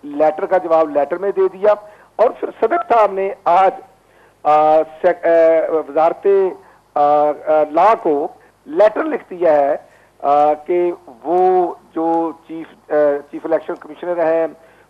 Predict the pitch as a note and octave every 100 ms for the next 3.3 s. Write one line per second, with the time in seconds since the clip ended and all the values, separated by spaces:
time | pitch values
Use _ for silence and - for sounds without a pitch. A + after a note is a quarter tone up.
0 | _ D#3+ D#3+ - D#3+ - E3+ - E3+ D3+
1 | D#3+ D#3+ E3 D#3+ D#3+ D3 D3+ F3 D#3 D#3+
2 | D3+ D#3 D3+ D#3 E3+ E3 - A3+ B3+ A3+
3 | F#3+ F3 E3+